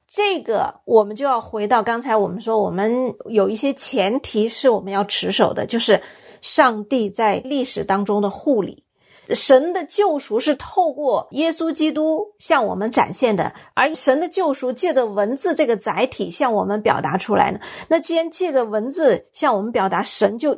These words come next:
一定会护理，在这个中间不会出错。所以呢，我们在对圣经的准确度的这个考量当中，我们的信念感啊，我们对神的认识，对神的信靠，也会投射在我们对圣经的认可里面。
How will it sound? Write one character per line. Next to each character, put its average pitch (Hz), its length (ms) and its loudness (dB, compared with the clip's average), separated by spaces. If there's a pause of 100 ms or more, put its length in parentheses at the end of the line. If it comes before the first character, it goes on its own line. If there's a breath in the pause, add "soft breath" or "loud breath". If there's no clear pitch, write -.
一 254 160 -4
定 349 180 2
会 294 160 0
护 254 320 0
理， 180 160 -6
在 262 160 0
这 247 100 -6
个 233 80 2
中 254 220 -6
间 254 180 0
不 214 120 -2
会 247 100 0
出 247 180 -10
错。 - 380 2 (400 soft breath)
所 302 160 -6
以 339 140 0
呢， 254 180 -2 (240 soft breath)
我 220 160 2
们 233 160 -4
在 311 160 4
对 311 180 -2
圣 285 360 -2
经 294 320 -2 (260 soft breath)
的 240 100 0
准 208 300 -2
确 311 240 0
度 277 260 -2
的 208 200 0
这 226 180 -2
个 208 100 -2
考 196 280 -2
量 202 200 -2
当 262 200 0
中， 262 240 -2 (240 soft breath)
我 202 160 -2
们 208 100 -6
的 269 80 4
信 330 240 -4
念 247 220 0
感 123 260 -4 (140)
啊， - 120 -4
我 202 140 2
们 214 220 -2
对 226 300 0
神 220 340 -6
的 269 240 2
认 294 280 -2
识， - 380 -4 (240 loud breath)
对 269 160 0
神 220 220 -6
的 269 100 0
信 269 300 -2
靠， 208 360 -2 (240 soft breath)
也 214 280 0
会 262 440 0
投 208 300 -2
射 294 240 2
在 214 220 -2
我 170 160 -2
们 190 180 -4
对 208 180 2
圣 214 480 0
经 233 220 -2
的 233 160 0
认 220 240 0
可 185 220 -6
里 - 200 -10
面。 - 140 -20